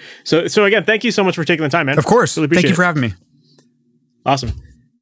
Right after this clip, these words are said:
Speaker 1: All right, so that was my interview with Jack Shirley, and that was a lot of fun. I really love the conversation,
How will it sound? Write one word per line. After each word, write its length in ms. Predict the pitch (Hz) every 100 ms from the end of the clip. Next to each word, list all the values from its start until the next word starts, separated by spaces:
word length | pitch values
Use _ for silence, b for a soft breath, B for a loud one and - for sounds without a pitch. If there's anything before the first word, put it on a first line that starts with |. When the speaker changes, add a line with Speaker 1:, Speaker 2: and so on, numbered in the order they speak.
| _ _ _ B B
Speaker 1:
All 60 | 294
right, 160 | 269
so 100 | -
that 160 | 220 302
was 120 | 277
my 120 | 262
interview 300 | 269 254 240
with 100 | 240
Jack 220 | - 214 208
Shirley, 560 | 220 208 214 214 220
and 160 | 170 175
that 60 |
was 100 | 262
a 60 | 233
lot 100 | 233
of 60 | -
fun. 200 | 202 147
I 100 | 139
really 280 | 139 202
love 460 | 190 156 170 196 151
the 100 | 156
conversation, 800 | - 175 160 131 156 - 156